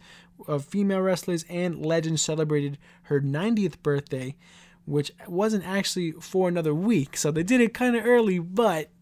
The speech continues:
they also did it in the idea that, you know, we're in Raw old school and we're supposed to honor the past. And much like how Legends Nights is, but except, uh, uh, the, the way the set was set up for Legends Night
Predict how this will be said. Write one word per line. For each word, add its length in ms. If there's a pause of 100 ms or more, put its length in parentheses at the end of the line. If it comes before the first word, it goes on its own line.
(160)
they 100
also 280
did 220
it 100
in 340
the 120
idea 280
that, 300
you 80
know, 80
we're 160
in 140
Raw 300
old 380
school 580
and 140 (240)
we're 160
supposed 300
to 80
honor 320
the 100
past. 540
And 160 (200)
much 180
like 120
how 140
Legends 400
Nights 380
is, 260
but 220
except, 560
uh, 160 (400)
uh, 220 (200)
the, 220 (460)
the 360
way 160
the 140
set 340
was 160
set 240
up 120
for 140
Legends 440
Night 260